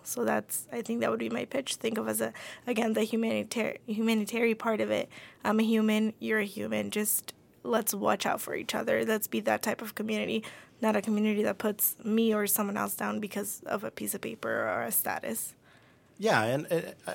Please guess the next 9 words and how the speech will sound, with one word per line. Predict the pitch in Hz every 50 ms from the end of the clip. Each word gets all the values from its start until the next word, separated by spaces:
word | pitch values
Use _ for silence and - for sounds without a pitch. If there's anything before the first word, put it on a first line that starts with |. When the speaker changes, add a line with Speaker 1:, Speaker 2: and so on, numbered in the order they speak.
| - -
Speaker 2:
I, | - - - 156
I | 160
think, | 160 - 170 151 139 - - - - - -
you | - 127 127 123
know, | 123 120 117 107 104 127 - - - - - - - - - -
I | - 131 143
will | 151 143 135
definitely | 120 117 123 127 120 - 120 113 110 110 - - - - - - - - - - - - - -
ask | 113 113 - - - -